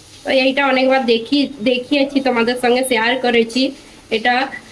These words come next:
উম, কি, উম, বলে, বেসন পাতরা বলে, পেতর, দু রকম সবজি বলে। তো আমি আজকে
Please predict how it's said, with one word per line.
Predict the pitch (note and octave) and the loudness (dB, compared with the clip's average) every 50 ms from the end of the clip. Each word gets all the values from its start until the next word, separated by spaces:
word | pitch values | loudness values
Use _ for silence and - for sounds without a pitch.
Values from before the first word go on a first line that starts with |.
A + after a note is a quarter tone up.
| - - - - | -20 -20 -8 2
উম, | - G#3+ A#3 A3+ A3+ A3+ A3+ A3 A3 A3 G#3+ G#3+ - | 6 6 8 8 8 8 6 6 4 2 0 -2 -2
কি, | - C4 C4+ C4 B3+ B3+ | 0 2 4 4 4 4
উম, | G#3+ A3+ A3 G#3+ A#3 A#3 A3+ G#3+ G#3+ G#3+ G#3 G#3 G3+ G#3 G3+ - - - - - A3+ | 2 2 2 4 6 6 6 6 6 8 8 8 8 8 8 6 4 2 -6 -2 0
বলে, | A#3+ A#3 A#3+ B3 C4 | 0 2 2 2 2
বেসন | C4 A#3+ G#3+ G#3 - A3 A#3 A#3+ | 2 2 0 2 2 4 4 4
পাতরা | A#3 - A3+ A3 G#3+ - G#3+ A3 A3 A3 | 2 0 -2 -2 -2 -2 -2 -2 0 2
বলে, | A3 G#3 G#3 A#3+ E4+ G4 - - - - | 2 2 2 2 0 0 -2 -4 -4 0
পেতর, | A3 G#3+ G#3 - A3+ A3 B3 - - - - - - - - - - - - - F#3+ | 0 0 2 4 2 2 2 2 0 -4 -6 -6 -8 -14 -20 -20 -20 -20 -14 -10 0
দু | G3+ A3+ A3+ | 4 4 6
রকম | A3+ A#3 A3+ - A#3 A#3+ C4 B3+ - | 6 4 2 2 0 0 0 0 2
সবজি | A#3+ G#3+ G3 F#3 - G#3+ G3 | 2 2 2 2 2 0 2
বলে। | F#3+ F#3+ F#3 F#3+ G#3 C#4 E4+ - - - - - - - - - | 4 2 2 2 2 0 -2 -6 -14 -20 -20 -20 -20 -20 -16 -4
তো | - A#3 | -2 -2
আমি | G#3+ A3 A3+ A3+ A#3 B3 A#3 G#3+ - - - - - - - - - - - - - - - - - - - - | 0 2 4 4 6 6 4 2 2 -4 -16 -16 -18 -18 -18 -20 -20 -20 -20 -20 -20 -20 -20 -20 -20 -20 -14 -8
আজকে | - G#3 G#3 - - A3+ G#3 | -8 -8 -8 -6 -4 -2 -2